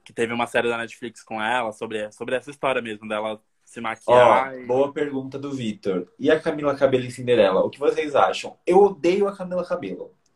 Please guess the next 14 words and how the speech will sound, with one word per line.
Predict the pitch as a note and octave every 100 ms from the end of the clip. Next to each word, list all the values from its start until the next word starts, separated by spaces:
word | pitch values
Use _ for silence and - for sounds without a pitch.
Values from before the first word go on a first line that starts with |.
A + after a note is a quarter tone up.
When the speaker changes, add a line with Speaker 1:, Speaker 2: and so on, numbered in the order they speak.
| _ _ _ _ _ _
Speaker 2:
Eu | G2 A#2
acho | C3 C3
ela | C3 C#3 C3 -
extremamente | C3+ - F3 F3+ D#3+ D3+
superestimada. | E3 E3 D#3 - B2 G2+ G2+ G#2+ -
Eu | A2
acho | A2+ A2+
ela | A#2
extremamente | A#2 - D3 E3+ D3+ C3+ C3 - -
chata. | - - C3+ B2+ B2+ - C#3 B2 -
Eu | B2
não | B2+ C#3
gosto | D3 C3 C3+ -
dela. | B2+ F#2+ -